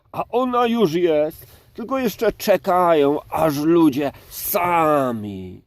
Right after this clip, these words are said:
po nią rękę wyciągną. Wcale nie będą zmuszać, jak niektórzy myślą.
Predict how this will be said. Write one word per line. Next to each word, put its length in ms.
po 120
nią 220
rękę 380
wyciągną. 560
Wcale 440
nie 180
będą 420
zmuszać, 800
jak 180
niektórzy 500
myślą. 720